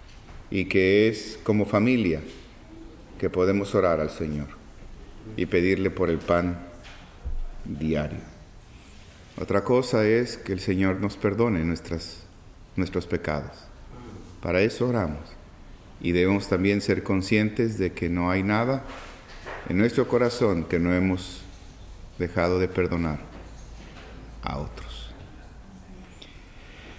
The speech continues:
También en nuestra oración debemos ser conscientes o pedir de, al Señor que no nos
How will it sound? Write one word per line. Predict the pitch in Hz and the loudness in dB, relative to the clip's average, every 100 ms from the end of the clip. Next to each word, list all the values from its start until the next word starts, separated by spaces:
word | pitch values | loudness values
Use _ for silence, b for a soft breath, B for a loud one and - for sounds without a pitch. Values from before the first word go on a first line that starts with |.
| B B B - - | B B B -6 2
También | 139 180 208 | 4 6 6
en | 202 | 6
nuestra | 165 - 151 | 4 4 6
oración | 139 135 180 190 | 6 4 4 6
debemos | 156 170 180 | 6 6 4
ser | 175 165 | 2 2
conscientes | 170 156 180 175 - 156 143 131 | 2 2 2 2 4 2 2 4
o | 120 113 | 4 4
pedir | 131 120 180 165 | 4 4 4 4
de, | 131 113 98 92 95 - | 4 6 6 4 -4 -4
al | 110 104 | -2 2
Señor | 117 113 156 | 2 4 4
que | 156 135 | 4 4
no | 135 | 4
nos | 147 139 - | 4 0 -4